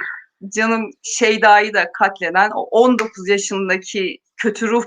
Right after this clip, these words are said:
gibi, e, canım Atay'ı da katleden, işte canım Aydın'ı da katleden,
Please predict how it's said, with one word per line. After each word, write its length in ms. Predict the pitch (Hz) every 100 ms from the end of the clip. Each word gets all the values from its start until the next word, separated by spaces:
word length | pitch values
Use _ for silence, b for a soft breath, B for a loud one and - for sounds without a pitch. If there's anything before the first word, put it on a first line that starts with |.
| -
gibi, 420 | 147 165 262 392 B B _
e, 180 | - 170 170 185 _ _ _ _ _ 180 180
canım 400 | 180 220 233 220 -
Atay'ı 400 | 202 247 208 208
da 120 | 196
katleden, 760 | 196 170 - 160 175 220 214 -
işte 560 | - - - 190 180 - - -
canım 360 | 175 214 233 208
Aydın'ı 500 | 185 196 196 208 208
da 80 | 190
katleden, 800 | 175 - - 151 151 190 220